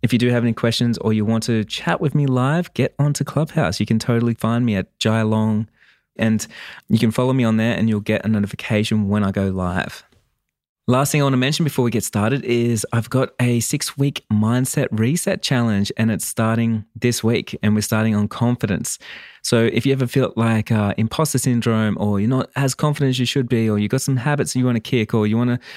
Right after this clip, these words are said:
reset your, and disrupt your mindset and your,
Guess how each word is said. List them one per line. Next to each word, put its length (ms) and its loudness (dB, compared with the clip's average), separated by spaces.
reset 1040 0
your, 520 0
and 180 2
disrupt 460 -2
your 360 0
mindset 560 0
and 200 0
your, 400 0